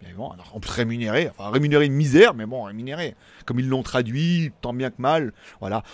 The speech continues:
On a fait l'article, ils proposent pas mal de promotions pour, euh, le Black Friday. Alors, même si on est quand même un peu tous conscients que c'est AliExpress qui va prendre la, la part du gâteau, hein. La part du lion. La part du gâteau.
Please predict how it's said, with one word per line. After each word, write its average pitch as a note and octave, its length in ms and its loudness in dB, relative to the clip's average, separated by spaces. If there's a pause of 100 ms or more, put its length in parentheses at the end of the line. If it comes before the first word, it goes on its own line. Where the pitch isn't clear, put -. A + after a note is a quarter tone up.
(100)
On C#3+ 80 0
a E3 60 4
fait F#3 100 0
l'article, G3+ 400 -2
ils F#3+ 120 0
proposent G3+ 480 -2
pas A3 120 -4
mal A3+ 240 -2
de F#3+ 80 0
promotions G#3 720 -2
pour, D#3+ 360 -4
euh, D3 440 2
le D3+ 120 2
Black D3+ 200 0
Friday. D3+ 360 -2
Alors, C#3+ 180 0
même E3 220 0
si F3+ 400 -6 (400)
on A#2+ 100 -2
est C3+ 60 -2
quand C#3+ 80 0
même C#3 100 0
un C3+ 120 -2
peu C#3+ 180 -4
tous F#3+ 260 -8
conscients E3+ 460 -4
que - 40 -8
c'est - 120 -4
AliExpress C#3 480 0
qui A#2 100 -12
va A2+ 80 0
prendre C#3+ 300 -8
la, G#2 280 -4
la G#2 120 -8
part A#2+ 180 -10
du G#2+ 80 -14
gâteau, A2 340 -6
hein. F2+ 80 -20 (320)
La - 100 -8
part - 220 -10
du G2+ 100 -10
lion. A2+ 260 -4 (360)
La G2 80 -10
part A2 180 -6
du A#2+ 80 -10
gâteau. A#2+ 400 -2